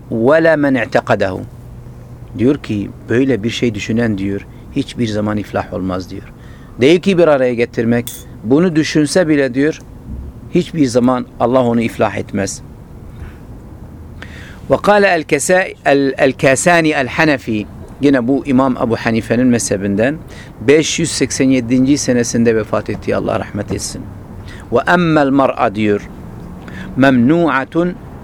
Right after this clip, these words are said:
anil huruci ile mehafilir rical. Kadın ise diyor, kadınların, kadın ve erkeklerin karışık bir yerde, münasebetlerde veyahut da münasebetlere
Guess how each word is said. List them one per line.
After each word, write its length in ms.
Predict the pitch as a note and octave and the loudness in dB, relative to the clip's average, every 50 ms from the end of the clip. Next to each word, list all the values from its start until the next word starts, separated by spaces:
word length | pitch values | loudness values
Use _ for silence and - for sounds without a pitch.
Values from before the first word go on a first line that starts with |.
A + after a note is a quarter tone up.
| - - - | -14 -6 -2
anil 420 | - G#2 B2 D#3 D#3 C#3+ B2+ B2 | 2 4 4 4 4 2 2 0
huruci 540 | A2 - - B2 B2 D3 D#3 D3+ C3+ A#2 B2+ | -2 -2 0 2 4 4 4 4 2 2 0
ile 280 | B2 C#3 D3 C#3+ C3 B2 | 2 2 4 4 4 4
mehafilir 640 | A#2 A#2+ A#2 - C#3 C3 - - B2 A2 A2 G2 | 4 2 2 2 0 0 0 0 0 0 2 2
rical. 360 | G#2 G#2 F2 - F#2+ F#2 E2+ E2+ - - - - - - - - - - - - - - - - - - - - - - | 0 0 0 0 0 -2 -2 -4 -8 -14 -16 -16 -18 -16 -16 -16 -16 -16 -16 -18 -18 -18 -18 -18 -16 -16 -16 -14 -6 0
Kadın 240 | - A2+ G#2+ C#3+ F#3 | 0 2 4 4 4
ise 300 | F#3 - - D3 B2 A2 | 2 2 2 0 0 2
diyor, 300 | A#2+ B2+ C#3+ F3 F3 - - - - - - - - - - - - - - - - - | 2 2 2 0 -2 -6 -12 -16 -18 -18 -18 -18 -18 -18 -18 -18 -18 -18 -16 -14 -4 -2
kadınların, 560 | A#2 G#2+ G#2+ A2+ A2+ A#2 A#2+ C#3+ F#3 F3+ - - - - - - - - | -2 0 2 2 4 4 4 4 2 0 -2 -4 -8 -16 -18 -16 -4 0
kadın 300 | C3 B2 A#2 - F3+ D#3+ | 2 2 4 4 4 4
ve 80 | C#3 | 4
erkeklerin 720 | B2 A#2+ A#2 - - A#2+ - - B2+ B2 C3+ E3 D#3+ B2+ A#2 - - - - - - - - - - - - - - - - - - - - - - | 4 2 2 0 0 -2 2 2 2 2 4 2 0 -2 -4 -6 -12 -16 -16 -18 -18 -18 -18 -18 -18 -18 -16 -18 -18 -18 -18 -18 -18 -18 -8 -2 0
karışık 460 | A#2 A#2 A#2+ - - - - - D3 | 2 2 0 0 0 -2 -2 0 0
bir 120 | D3 C3+ | 0 2
yerde, 340 | C3 C3 B2 B2 A#2+ C3+ D3+ | 4 4 4 4 2 2 2
münasebetlerde 1040 | C#3+ C#3 C3 B2+ B2+ - - B2 A2 A#2+ A#2 - - B2+ B2 B2+ A#2+ D3 F3+ G3 - - C3 | 4 4 4 2 0 0 0 2 2 2 2 2 2 2 2 4 4 2 2 0 -2 -2 0
veyahut 260 | C3 B2+ B2+ - - | 2 2 2 0 0
da 80 | C3+ A#2+ | 0 2
münasebetlere 800 | A#2 A#2 A2+ A#2+ A#2+ - B2 A2+ A#2+ - - C#3 C3 D3 D3+ | 2 2 0 0 0 0 0 0 0 2 2 0 2 2 0